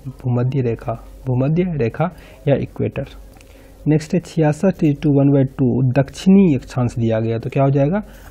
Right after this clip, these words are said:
अंटार्कटिक। अगर यहीं पे उत्तरी रहता तो हम आर्कटिक करते हैं। फिर है, दो ध्रुवों को जोड़ने वाली वह काल्पनिक रेखा जो भूमध्य रेखा को समकोण पर प्रतिच्छेदित करती है, क्या कहलाती है?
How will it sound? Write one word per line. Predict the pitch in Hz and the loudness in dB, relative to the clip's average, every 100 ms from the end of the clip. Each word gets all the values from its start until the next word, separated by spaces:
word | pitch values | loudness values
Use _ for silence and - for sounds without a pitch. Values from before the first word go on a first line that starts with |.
| - - | -14 -2
अंटार्कटिक। | 131 127 117 117 - 110 - - - 127 | 0 2 0 -2 -6 -8 -8 -14 -10 0
अगर | 127 | 4
यहीं | 139 | 4
पे | 131 | 2
उत्तरी | 127 - 165 | -2 2 4
रहता | 156 156 170 | 6 2 0
तो | 151 | -4
हम | 117 | -4
आर्कटिक | 135 113 - 139 - | -4 -8 -6 -6 -4
करते | 131 - 151 | -6 -6 -12
हैं। | - - - - - - - - | -12 -20 -20 -20 -20 -20 -14 0
फिर | 170 | 4
है, | 160 | 4
दो | 147 175 180 | 6 6 6
ध्रुवों | 160 151 156 156 | 6 4 4 2
को | 156 156 | 2 2
जोड़ने | 139 139 143 165 | 6 6 6 6
वाली | 151 107 113 127 | 4 4 2 2
वह | 139 156 156 | 4 4 4
काल्पनिक | 135 131 135 175 165 | 2 2 2 0 2
रेखा | 120 110 - 123 | 2 0 -2 -2
जो | 123 127 | -2 0
भूमध्य | 131 135 160 160 147 | 2 2 2 4 4
रेखा | 120 - 120 | 2 0 -4
को | 113 - 127 160 - - - - | -4 -4 -4 -6 -16 -20 -20 -20
समकोण | - 147 151 151 - 170 131 117 | -2 2 2 2 2 4 4 2
पर | - 131 156 | 0 0 0
प्रतिच्छेदित | 170 - 127 147 139 - 135 151 | -4 -2 2 2 0 0 0 0
करती | - 113 107 113 | 0 -4 -2 -4
है, | 113 | -4
क्या | 110 151 | -2 -2
कहलाती | 143 117 107 110 - 113 | 0 -2 -4 -6 -8 -8
है? | 120 | -6